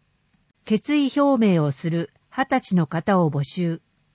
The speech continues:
式典やYouTube区公式チャンネル、ケーブルテレビで配信する特別番組、事前収録の中で、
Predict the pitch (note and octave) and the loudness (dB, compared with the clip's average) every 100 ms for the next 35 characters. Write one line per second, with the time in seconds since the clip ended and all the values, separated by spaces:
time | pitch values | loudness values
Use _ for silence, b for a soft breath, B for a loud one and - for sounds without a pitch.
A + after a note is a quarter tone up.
0 | _ _ _ _ _ _ _ _ _ _ | _ _ _ _ _ _ _ _ _ _
1 | - - B3+ C4+ B3 A#3+ A3+ _ _ _ | -8 -6 0 2 2 0 -2 _ _ _
2 | _ B3 C#4 - C#4 C4+ F3 D#3 - _ | _ -2 -2 -2 -2 -2 -2 -4 -6 _
3 | - C4+ _ - B3 A#3 - A#3+ - A#3+ | -6 -6 _ 0 0 0 -8 -6 0 2
4 | A3 F3 C#3+ C3+ _ _ _ - C4 C#4 | 2 2 -2 -6 _ _ _ -2 2 2
5 | C4+ C#4 C4+ C#4 C4 G3+ F3 D#3 F#3+ G#3 | 0 -2 0 0 0 0 -4 -2 -4 -6
6 | - G#3+ G3+ G#3 G3+ F#3+ F#3 C4 B3+ B3+ | -2 -2 0 0 0 0 -4 -2 0 0
7 | C4 A3+ A#3 G3 D#3 D3 - _ _ _ | 0 0 0 2 0 -2 -8 _ _ _
8 | _ _ - F#3+ B3+ C4 - C4+ B3 F3+ | _ _ -8 -2 2 2 0 -2 0 -2
9 | D3 C#3+ - _ F3+ F#3 A3 G3 D#3 C#3 | -4 -10 -12 _ -2 0 -2 -4 -4 -6